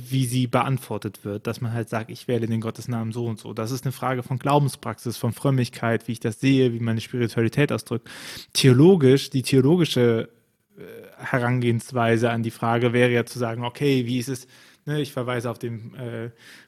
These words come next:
Podcast vor ein paar Folgen mit Lisa, äh, wo wir es mal ein bisschen ausgebrütet hat, wäre die Frage, wie wurde es denn bis jetzt genannt? Warum gibt man überhaupt einen Namen?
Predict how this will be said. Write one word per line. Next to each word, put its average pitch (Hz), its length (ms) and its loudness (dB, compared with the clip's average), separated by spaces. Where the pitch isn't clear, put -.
Podcast 127 400 -2
vor 127 120 -4
ein 113 60 -8
paar 123 160 -2
Folgen 123 340 0
mit 117 180 -6
Lisa, 139 380 -2
äh, 117 60 -8
wo 127 160 -4
wir 127 80 0
es 120 80 -6
mal 131 80 -4
ein 120 80 -4
bisschen 120 200 -10
ausgebrütet 123 480 -6
hat, 113 120 -6
wäre 113 180 -6
die 117 80 -8
Frage, 123 400 -2
wie 131 180 -4
wurde 156 240 2
es 147 100 2
denn 139 140 0
bis 131 160 -2
jetzt - 220 -4
genannt? 123 480 -2
Warum 139 440 2
gibt - 180 -10
man 131 140 -2
überhaupt 123 400 -4
einen 120 160 -4
Namen? 120 340 -4